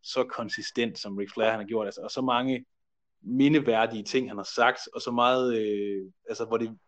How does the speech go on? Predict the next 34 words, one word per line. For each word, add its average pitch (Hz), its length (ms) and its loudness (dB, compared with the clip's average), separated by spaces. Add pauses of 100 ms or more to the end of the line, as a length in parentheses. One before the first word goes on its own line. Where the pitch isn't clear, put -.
(380)
hvor 127 120 4
der 139 60 4
ikke 185 160 4
har 139 120 2
været 156 200 6
noget 147 140 6
som 139 60 -2
helst 131 140 0
at 113 60 -2
læne 147 360 4
sig 123 140 -4
op 120 160 4
af, 123 160 4 (100)
andet 131 240 0
end 107 120 -6
bare 113 300 6 (1800)
på - 60 4
de 131 140 -2
der 147 100 8 (120)
gamle 135 280 2
T 147 140 -8
V-shows, 107 540 0
ikke? 117 140 0
At 104 60 0 (200)
nu 160 100 0
har 160 100 6
vi 120 100 0
haft 123 240 0
en 98 120 -18
kamp, 143 260 0 (640)
og, 113 480 -2
øh, 107 540 -4
vi 123 60 -2
har 120 400 0